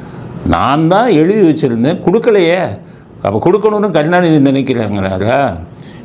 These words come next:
இதை விட பல மடங்கு அதிகமாக கருணாநிதி அந்த பதவியிலிருந்து தூக்கி நடு ரோட்ல வீசுவேன்னு சொல்லிட்டு தான் மிக அதிக பலத்துடன் மறுபடியும் வந்தார்.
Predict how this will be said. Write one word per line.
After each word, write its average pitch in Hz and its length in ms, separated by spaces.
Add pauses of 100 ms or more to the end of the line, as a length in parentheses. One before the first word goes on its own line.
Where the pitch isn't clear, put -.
(120)
இதை 175 320
விட 196 260
பல 170 280
மடங்கு 175 420
அதிகமாக 160 640
கருணாநிதி 156 640
அந்த 139 160
பதவியிலிருந்து 135 800
தூக்கி 160 380
நடு 131 360
ரோட்ல 156 340
வீசுவேன்னு 131 680
சொல்லிட்டு 110 500
தான் 104 440 (420)
மிக 135 420
அதிக 143 300
பலத்துடன் 131 560
மறுபடியும் 113 460
வந்தார். 98 320